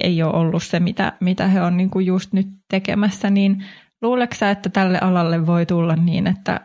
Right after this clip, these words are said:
että sä oot niinku aivan täysin vakuuttunut siitä, että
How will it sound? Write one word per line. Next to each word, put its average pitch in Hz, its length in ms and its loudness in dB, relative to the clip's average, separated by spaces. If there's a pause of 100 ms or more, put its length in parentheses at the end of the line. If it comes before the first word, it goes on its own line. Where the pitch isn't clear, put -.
että 196 240 -4
sä - 120 -4 (320)
oot 190 200 -2
niinku 180 260 0
aivan 180 580 0 (200)
täysin 180 460 0
vakuuttunut 196 680 -4
siitä, 190 360 -2
että - 280 -6